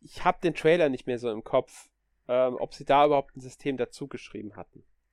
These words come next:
Oder ob nur alle davon ausgegangen sind, das kommt auf der Switch. Vielleicht haben sie da bei der Ankündigung schon einfach verschwiegen, für welches System es kommt. Nee, Switch, ich hab ihn grad angemacht, den Trailer, da kommt am Anfang das Switch-Logo, weil das auch nichts heißen muss.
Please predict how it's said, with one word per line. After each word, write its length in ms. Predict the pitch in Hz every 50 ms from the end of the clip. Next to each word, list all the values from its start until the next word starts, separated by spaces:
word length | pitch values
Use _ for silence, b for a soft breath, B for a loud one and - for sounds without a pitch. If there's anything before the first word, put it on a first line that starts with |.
| _ _ _ _ _ _ _ _ _ _ _ _ _ _ _ _ _ _ _ _ _ _ _
Oder 260 | - 135 139 147 131 139
ob 60 | 151
nur 140 | 156 143 107
alle 160 | 117 135 131
davon 260 | 127 131 - - 127
ausgegangen 760 | - - 151 180 180 - - 127 - 117 110 110 113 113 113
sind, 280 | - - 123 113 - -
das 180 | 110 - -
kommt 300 | - - 120 113 110 107 -
auf 180 | - 98 -
der 160 | _ - 107 98
Switch. 320 | - - 107 98 - -
Vielleicht 240 | - 117 120 - -
haben 100 | 139 147
sie 100 | 143 127
da 320 | - - 123 131 151 151 b b b b b b b b _ _ _
bei 80 | - 131
der 140 | 123 123 80
Ankündigung 540 | 143 190 208 - - 143 127 123 123 120 113
schon 180 | - - 127
einfach 220 | - 120 120 123 -
verschwiegen, 600 | - - - - - - 160 208 101 151 123 - - _ _ _ _ _ -
für 160 | - - 127 120
welches 260 | 123 117 - - 104
System 340 | 101 - _ - 107 98 95
es 120 | 92 -
kommt. 160 | - - 90
Nee, 220 | 123 175 202 220 214
Switch, 420 | - - 185 185 - - - - b b b b b b b
ich 60 | -
hab 100 | 165 135
ihn 40 | 139
grad 160 | 151 160 -
angemacht, 320 | - 139 151 143 131 -
den 60 | 123
Trailer, 220 | - - 117 107 117
da 20 | -
kommt 180 | - 131 123
am 80 | 131 147
Anfang 220 | 147 147 156 135
das 100 | 131 127
Switch-Logo, 460 | - - 147 - - 123 113 107 110
weil 120 | 117 143 160
das 120 | 151 -
auch 140 | - 202 240
nichts 200 | 285 - - -
heißen 300 | 156 131 127 - - 135
muss. 300 | 123 113 - - - b